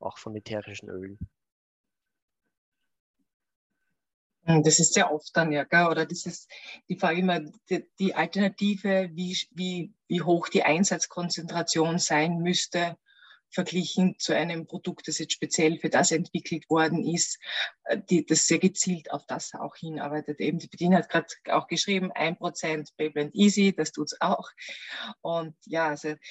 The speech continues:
Speaker 2: jeden, wie er, jede oder jeder, wie er gern mit, äh, rühren möchte, aber das ist oft so meine Erfahrung in der Naturkosmetik auch oft, oder Christine, dass wir es auch so haben. Also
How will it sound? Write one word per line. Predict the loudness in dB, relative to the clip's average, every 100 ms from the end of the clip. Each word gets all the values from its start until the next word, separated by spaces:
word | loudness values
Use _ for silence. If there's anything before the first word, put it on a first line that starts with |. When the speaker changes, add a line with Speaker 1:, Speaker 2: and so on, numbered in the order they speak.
| -20 _ _
Speaker 2:
jeden, | 2 6 6 4
wie | 0 2
er, | 2 -2
jede | -6 -2 0 2 2 -2 _ _
oder | -6 -4
jeder, | -2 -2 0 0 -2 -8
wie | -4
er | -4
gern | -2 -4 -4
mit, | -10 -10 -6
äh, | -4
rühren | 2 4 6 6 6
möchte, | 4 0 2 2
aber | 6 4 2 -4 _ -20 -20 _ -8
das | -2
ist | 0
oft | 0 -2 -2
so | 0 0 -4 -6
meine | -2 0 0
Erfahrung | -4 -4 -2 -2 -2 -2
in |
der | -2
Naturkosmetik | -4 0 0 0 -4 -2 -2 -2 0
auch | 0 2
oft, | -2 -4 -2
oder | -2
Christine, | -2 -4 -2 2 2
dass | 2
wir | 0
es | 0
auch | 0 -2
so | -4
haben. | -4 -4
Also | -4 -4